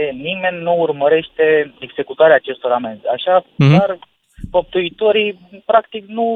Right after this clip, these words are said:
Speaker 1: resimt sancțiunea legii, că nu, nu vine nimeni să-i execute silit,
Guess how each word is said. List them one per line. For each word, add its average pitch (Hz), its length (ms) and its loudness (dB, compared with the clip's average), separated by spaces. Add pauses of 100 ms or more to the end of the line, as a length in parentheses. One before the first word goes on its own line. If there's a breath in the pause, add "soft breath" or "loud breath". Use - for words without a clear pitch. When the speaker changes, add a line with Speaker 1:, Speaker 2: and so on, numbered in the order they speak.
(100)
Speaker 1:
resimt 220 420 -6
sancțiunea 156 460 -6 (120)
legii, 113 380 -12
că 139 80 -10 (100)
nu, 180 80 -8 (320)
nu 175 60 -12
vine 185 220 -8
nimeni 190 400 -6
să-i 135 280 -4
execute - 540 -8
silit, 165 240 -8